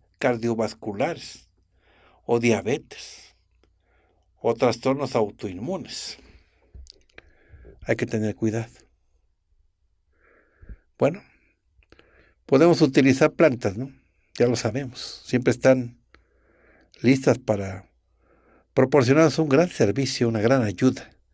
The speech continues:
De manera bondadosa, generosa, sin efectos secundarios.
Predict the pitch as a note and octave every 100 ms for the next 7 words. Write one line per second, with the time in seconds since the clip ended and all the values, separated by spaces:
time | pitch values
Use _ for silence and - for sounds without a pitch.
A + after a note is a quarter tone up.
0 | _ _ _ _ _ _ _ _ _ _
1 | _ - A#2 A#2+ D3+ D3 A#2+ A2 A2+ D3+
2 | - G2+ F#2 A2+ A2+ D3+ C3+ - - -
3 | _ - B2 B2 E3 D#3 C#3 D3 C3 B2
4 | A#2 E3 C#3+ F#2 - -